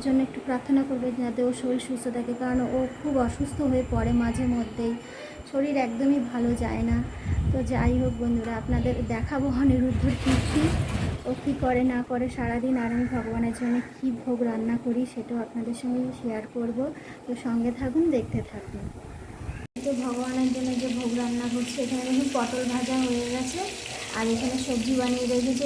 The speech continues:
এটা হচ্ছে ঝিঙে, আলু আর পটল, এই দিয়ে আজ সবজিটা হবে। আর এখানে সোমবারে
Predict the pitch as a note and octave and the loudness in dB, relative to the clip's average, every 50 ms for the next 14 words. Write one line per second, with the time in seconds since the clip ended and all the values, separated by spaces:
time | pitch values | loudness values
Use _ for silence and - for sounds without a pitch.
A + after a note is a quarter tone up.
0 | C4+ A#3+ A3+ B3+ B3 B3 - C#4 B3+ A3 - A3+ B3 B3 B3+ B3+ B3+ B3+ C4+ C4+ | 2 2 2 0 0 -2 -2 0 0 0 0 0 2 2 4 4 6 6 6 6
1 | C#4+ D4+ D#4+ - - - - - - - - - A3 A3+ A#3+ C4+ D#4+ F#4+ G#4 G4+ | 4 2 0 -2 -8 -10 -12 -12 -12 -10 -4 0 2 2 2 4 4 4 4 4
2 | D#4+ C4 B3+ - - B3+ A#3+ A3+ - A#3+ G#3+ G3+ G3+ - - - - - - - | 4 2 0 0 0 0 0 0 0 0 -2 -2 -2 -4 -6 -10 -12 -12 -8 -4
3 | A3+ B3 B3+ C4 B3+ A#3 D4 D#4 D#4+ D4 - - - C#4 B3+ A#3 G#3+ A#3 C4 C4 | 0 2 4 4 6 4 4 4 2 2 0 0 -2 -2 -2 0 0 0 0 0
4 | C#4 C#4 B3+ - A3 A#3 A3+ A#3+ D4 F#4+ A#4 - - - - - - - - - | 0 0 0 0 0 0 2 2 0 0 -2 -4 -8 -12 -12 -12 -12 -12 -12 -10
5 | - - G#3+ G#3 G3+ G3+ G#3 A3 A3 A#3+ - - - - - - - - - - | -8 -6 -4 -4 -2 -2 -2 -4 -4 -6 -8 -10 -12 -12 -12 -12 -12 -12 -12 -8
6 | - A#3 A#3 A#3 B3 C4 C4 D#4 F4+ D4 - - - - - - - - - - | -6 -6 -4 -2 2 2 4 4 2 0 -4 -6 -8 -8 -8 -8 -8 -10 -10 -10
7 | - - - - - C#4 B3+ B3+ B3+ B3+ C4 C4+ | -10 -10 -8 -4 -2 2 2 4 4 4 6 6